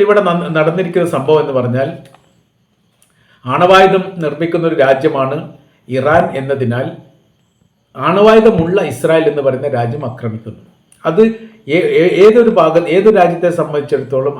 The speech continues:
ആ രാജ്യത്തിൻ്റെ ആഭ്യന്തരമായിരിക്കുന്ന വിഷയത്തിൽ ഏതെങ്കിലും അന്താരാഷ്ട്ര തലത്തിലുള്ള നിയമവ്യവസ്ഥയ്ക്ക് എതിരെ പ്രവർത്തിക്കുന്നുണ്ടെങ്കിൽ, അത്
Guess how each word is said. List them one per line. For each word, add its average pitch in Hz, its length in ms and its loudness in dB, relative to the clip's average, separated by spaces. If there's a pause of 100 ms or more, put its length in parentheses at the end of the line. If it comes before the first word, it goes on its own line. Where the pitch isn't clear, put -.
ആ 156 40 -4 (100)
രാജ്യത്തിൻ്റെ 165 600 -2
ആഭ്യന്തരമായിരിക്കുന്ന 147 960 -4
വിഷയത്തിൽ 120 420 -6 (560)
ഏതെങ്കിലും 196 540 2
അന്താരാഷ്ട്ര 175 560 2
തലത്തിലുള്ള 160 400 -2 (100)
നിയമവ്യവസ്ഥയ്ക്ക് 147 920 -4 (160)
എതിരെ 147 240 2 (100)
പ്രവർത്തിക്കുന്നുണ്ടെങ്കിൽ, 127 1000 -4 (440)
അത് 185 100 -6